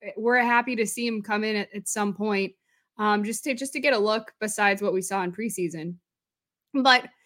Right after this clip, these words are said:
in terms of Swayman, first of all, started off hi-, his first game knowing that Ullmark wasn't gonna be there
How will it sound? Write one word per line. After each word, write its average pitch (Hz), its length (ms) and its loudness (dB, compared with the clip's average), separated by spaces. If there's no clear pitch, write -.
in 269 140 4
terms 311 300 4
of 269 200 -2
Swayman, 226 800 0
first 233 240 -2
of 214 60 0
all, 202 100 0
started 214 340 -2
off 180 400 -2
hi-, 208 80 -2
his 208 320 -2
first 254 480 4
game 226 260 0
knowing 196 460 2
that 185 240 -2
Ullmark 185 400 -4
wasn't 185 360 -4
gonna 190 180 -2
be 180 100 0
there 180 340 0